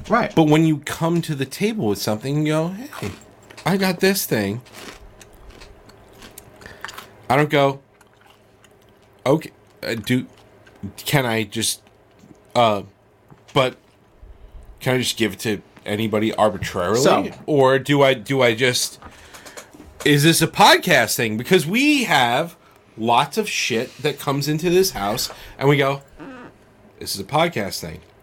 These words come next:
Speaker 1: That's fair. That is a fair question.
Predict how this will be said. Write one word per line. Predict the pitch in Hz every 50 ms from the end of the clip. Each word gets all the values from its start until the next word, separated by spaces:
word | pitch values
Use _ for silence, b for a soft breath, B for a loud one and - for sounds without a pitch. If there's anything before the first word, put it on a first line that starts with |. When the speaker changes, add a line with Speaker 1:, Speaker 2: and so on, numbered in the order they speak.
| - - -
Speaker 1:
That's | - 101 104 - -
fair. | - - 78 67 67 - - - - _ _ - - _ - - B B B B B B B B B B - - - - - -
That | 113 127 127
is | 131 143
a | 147
fair | 127 - - - 113 113 110 113 120
question. | - - - 92 87 - - - 87 92 107